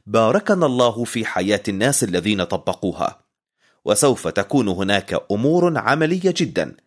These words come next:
كيف تفتح نصاً، كيف تفهم الآيات،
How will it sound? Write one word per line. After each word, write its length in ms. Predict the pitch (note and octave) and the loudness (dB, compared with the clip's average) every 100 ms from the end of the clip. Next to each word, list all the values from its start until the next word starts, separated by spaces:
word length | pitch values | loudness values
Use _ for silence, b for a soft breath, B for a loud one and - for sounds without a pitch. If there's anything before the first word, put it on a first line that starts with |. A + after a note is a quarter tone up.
| _ - | _ -4
كيف 300 | F#2+ G#2 G2+ | -2 0 -2
تفتح 460 | F#2+ B2 - A#2 G2+ | -6 -4 -2 -2 -2
نصاً، 580 | F#2 C3+ - D3 D#3+ - b b | -2 0 2 2 0 -6 b b
كيف 240 | G2 E2+ F2+ | -2 -2 -2
تفهم 400 | A2 - G2 F2+ | -4 -4 -6 -6
الآيات، 640 | - F#2+ G2 D3 D3+ | -4 -2 2 2 2